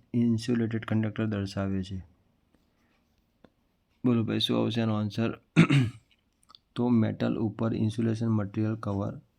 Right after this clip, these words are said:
દર્શાવે છે. ક્લિયર છે? મોટાભાગની અધાતુઓ વિદ્યુતનો કેવો ગુણધર્મ ધરાવે છે? શું આવશે બોલો ભાઈ આમાં?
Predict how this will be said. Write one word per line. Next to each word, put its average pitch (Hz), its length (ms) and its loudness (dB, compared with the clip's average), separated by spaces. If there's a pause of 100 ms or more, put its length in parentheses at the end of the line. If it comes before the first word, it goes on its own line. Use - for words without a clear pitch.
(2250)
દર્શાવે 107 540 -2
છે. 101 260 -10 (460)
ક્લિયર 113 240 -4
છે? 120 180 -10 (220)
મોટાભાગની 120 600 4
અધાતુઓ 117 680 2
વિદ્યુતનો 113 560 0
કેવો 113 280 0
ગુણધર્મ 107 460 0
ધરાવે 95 420 -2
છે? - 200 -12 (880)
શું 123 220 2
આવશે 117 240 0
બોલો 110 260 0
ભાઈ 98 180 0
આમાં? 92 320 -2